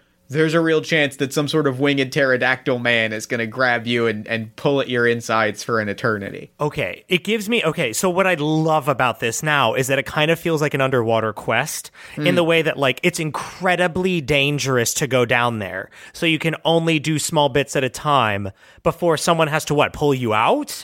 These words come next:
Speaker 2: Is it like,
Speaker 1: Yeah.
Speaker 2: is it like
Speaker 1: Yes.
Speaker 2: Poltergeist?
Speaker 1: Yes,
Speaker 2: You know,
Speaker 1: it's
Speaker 2: where
Speaker 1: very
Speaker 2: you,
Speaker 1: much like Poltergeist.
Speaker 2: where you can go in, but you have to be, like, tethered by what someone, like, sh-,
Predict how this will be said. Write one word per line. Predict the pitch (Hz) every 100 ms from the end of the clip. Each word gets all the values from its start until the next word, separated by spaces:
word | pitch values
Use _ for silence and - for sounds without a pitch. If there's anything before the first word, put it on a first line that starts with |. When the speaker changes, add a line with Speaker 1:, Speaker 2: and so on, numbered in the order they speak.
| -
Speaker 2:
Is | 151
it | 175 143
like, | 143 - 160
Speaker 1:
Yeah. | 190 196 -
Speaker 2:
is | 214 175
it | 185
like | 185 170
Speaker 1:
Yes. | 190 185 139
Speaker 2:
Poltergeist? | 143 139 - - - - - - 170
Speaker 1:
Yes, | 202
Speaker 2:
You | 185
know, | 165
Speaker 1:
it's | 165
Speaker 2:
where | 170
Speaker 1:
very | 170
Speaker 2:
you, |
Speaker 1:
much | 151 139
like | 131
Poltergeist. | 139 123 117 104 101 156
Speaker 2:
where | 185
you | 170 180
can | 190
go | 180 180 190
in, | 175
but | 151
you | 143
have | 165
to | -
be, | 175
like, | 185 165 -
tethered | - 170 160 165 151 113
by | 143 131 123 117
what | 104 117
someone, | 170 156 147
like, | 135
sh-, | -